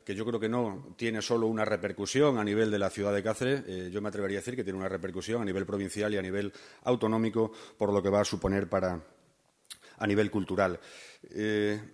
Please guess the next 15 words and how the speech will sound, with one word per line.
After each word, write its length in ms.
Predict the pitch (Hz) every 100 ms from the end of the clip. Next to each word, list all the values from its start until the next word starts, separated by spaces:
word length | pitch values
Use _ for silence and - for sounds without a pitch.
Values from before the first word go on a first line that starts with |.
| - -
este, 640 | 143 - 151 143 135 127
mm, 480 | 85 113 110 107 104
proyecto 400 | 110 113 143 131
cultural 520 | 113 104 113 127 127 - - - 101
va 80 | 113
a 20 |
suponer 380 | - 113 113 131
un 100 | 139
incremento, 540 | 131 120 110 139 143 104
como 180 | 101
decía 380 | 95 95 113 107
el 80 | 104
presidente, 500 | 101 - 117 135 104
de 80 | 95
centros 560 | - 127 107 95 87